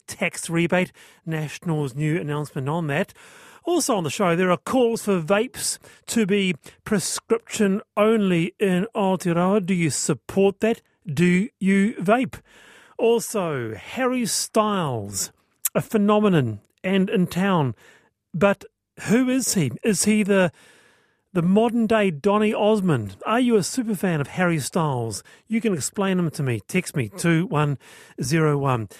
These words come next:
And it's Monday, so that means the song Whisperer Monday afternoon. So we give you the lyrics and you name the song. Here they are. "Looking in the sun for another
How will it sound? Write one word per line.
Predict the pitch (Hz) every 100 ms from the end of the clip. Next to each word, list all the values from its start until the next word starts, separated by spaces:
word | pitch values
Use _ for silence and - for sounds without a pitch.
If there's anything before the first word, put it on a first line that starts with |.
| - - -
And | 220 233 226 220 220
it's | 220 233 -
Monday, | 220 220 214 208
so | -
that | 220 220
means | 220 208 190 139
the | 180
song | - - 214 214 208 226 190
Whisperer | 185 - - 185 180
Monday | 180 196 185 180
afternoon. | 175 - 180 185 165
So | 170
we | 156 196 240
give | 240 233 180
you | 190
the | 175
lyrics | 165 170 185 190 - - - - - -
and | 151 139
you | 135 139 233 180 156 185 - _
name | 160 175 170 165 160 - _ _
the | - 156
song. | 131 - 151 127 110 98 _ _
Here | - 180 170
they | 156 139
are. | 120 107 - _ - _ _ 180
"Looking | 208 - 254 240 226
in | 226 190
the | 170
sun | - - 180 135 165 - _ _ _ _ _ _
for | - 214 -
another | 170 175 175 170 160